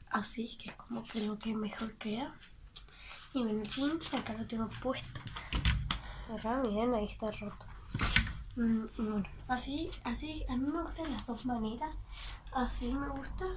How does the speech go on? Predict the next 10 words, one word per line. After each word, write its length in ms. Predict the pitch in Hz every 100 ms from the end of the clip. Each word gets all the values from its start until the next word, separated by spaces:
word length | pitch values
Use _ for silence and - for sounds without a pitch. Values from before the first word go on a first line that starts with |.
| - -
y 400 | 247 214 208 202
me 100 | 202 208
gusta 300 | 202 262 240
también 360 | 208 208 220
así 240 | 214 226 226
porque 260 | - 226
en 140 | 208 196
las 100 | 214
dos 180 | 202
maneras 460 | 220 208 214 240